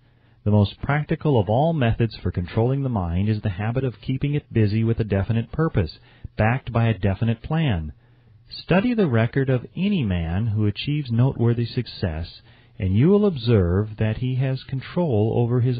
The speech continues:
own mind, moreover, that he exercises that control and directs it toward the attainment of definite objectives. Without this control, success is not possible. Fifty-seven Famous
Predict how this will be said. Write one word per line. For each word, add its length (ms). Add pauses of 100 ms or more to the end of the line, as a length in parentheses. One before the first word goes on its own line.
own 280
mind, 500 (420)
moreover, 680
that 160
he 160
exercises 760
that 200
control 580
and 160
directs 460
it 160
toward 220
the 120
attainment 540
of 240
definite 400
objectives. 720 (640)
Without 400
this 180
control, 580
success 720
is 120
not 300
possible. 600 (1300)
Fifty-seven 960
Famous 420